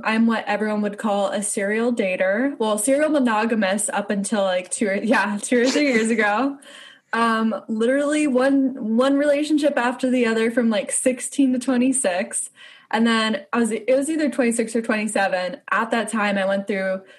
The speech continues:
two short, really bad breakups, um, with, in relationships that were horrible. So I was like, I literally broke up, or we broke up on my porch, my, that, the second ex in that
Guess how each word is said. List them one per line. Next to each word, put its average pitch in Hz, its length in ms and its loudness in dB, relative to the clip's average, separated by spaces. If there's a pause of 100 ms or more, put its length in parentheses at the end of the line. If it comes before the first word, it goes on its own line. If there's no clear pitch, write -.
(240)
two 269 340 4
short, 240 720 0
really 220 420 0
bad 196 380 0
breakups, 240 720 -2 (100)
um, 190 680 -2
with, 214 240 -4 (440)
in 220 140 0
relationships 208 540 -2
that 185 80 2
were 180 80 -2
horrible. 196 540 -2 (640)
So 262 160 2
I 262 40 4
was 254 120 0
like, 247 300 0
I 254 80 4
literally 277 640 2
broke 226 520 0
up, 269 340 -2
or 233 140 2
we 240 160 4
broke 240 440 0
up 294 380 0
on 226 360 2
my 233 140 2
porch, 214 640 -2
my, 196 300 0 (120)
that, 185 340 -2 (640)
the 233 80 -2
second 226 460 -2
ex - 300 -6
in 190 100 -6
that - 320 -6